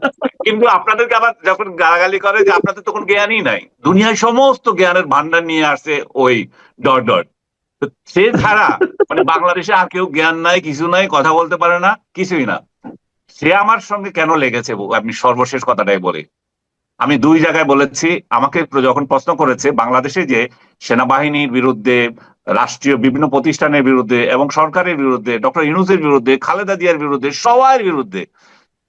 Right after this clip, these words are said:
যে এই ডট ডটটা গালাগালি করে, এই, এই লোকটাকে কিভাবে থামানো যায়? আমি বলছি একটাই উপায়,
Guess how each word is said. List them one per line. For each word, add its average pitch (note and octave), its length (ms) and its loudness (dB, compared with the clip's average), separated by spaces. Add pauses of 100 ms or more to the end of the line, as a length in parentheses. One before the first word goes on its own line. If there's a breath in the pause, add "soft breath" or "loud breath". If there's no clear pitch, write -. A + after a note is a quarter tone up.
যে D3+ 260 0
এই D3 100 2
ডট D3+ 200 2
ডটটা F3+ 440 0
গালাগালি D3+ 500 0
করে, G2 300 -2 (680)
এই, A#3 400 2 (600)
এই F3+ 140 4
লোকটাকে G#3 520 0
কিভাবে F#3+ 400 0
থামানো C3+ 360 0
যায়? F#2 300 -2 (540)
আমি G#3 160 -2
বলছি A3+ 200 0
একটাই B3 380 0
উপায়, G2+ 400 -4